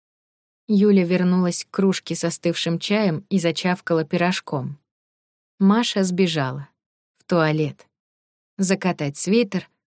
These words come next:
уколоть в жирную складку на животе несколько единиц инсулина. Только бы не видел, не знал никто о её слабостях. До конца дня пирожок этот несчастный бурлил внутри Маши,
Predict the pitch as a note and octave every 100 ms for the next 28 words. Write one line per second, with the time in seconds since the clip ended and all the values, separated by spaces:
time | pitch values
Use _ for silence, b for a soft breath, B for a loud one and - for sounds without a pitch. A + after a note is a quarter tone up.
0 | _ A3 G3 F#3 F3+ E3+ E3 E3 F3 E3
1 | D3+ D3+ - A3+ A#3 - G3 F#3 F#3 F#3
2 | - F#3 F3+ F3+ - E3 F3 F3 E3+ F3+
3 | E3+ - E3+ - F3+ F3 E3 D#3 D3+ -
4 | _ _ _ _ _ _ _ _ _ B3+
5 | B3+ - G#3+ G#3+ G#3+ G#3 A3+ A3 E3+ D3
6 | - _ _ - G3+ F#3 F#3 F#3+ F#3 F3+
7 | F3 - G#3+ G3+ - F3 E3 E3+ F#3+ -
8 | A3 E3+ D3 C#3+ - D3+ - _ _ _
9 | _ _ _ _ _ _ G#3+ G3 F#3+ E3+
10 | - E3+ E3 F3+ F#3 - E3 E3 F3+ G#3+
11 | E3 D3+ D3 E3 D#3+ - D3+ - D3 D3
12 | D#3+ D#3 D#3+ F#3+ E3 E3 D3+ E3 D#3+ D3
13 | C#3+ - C3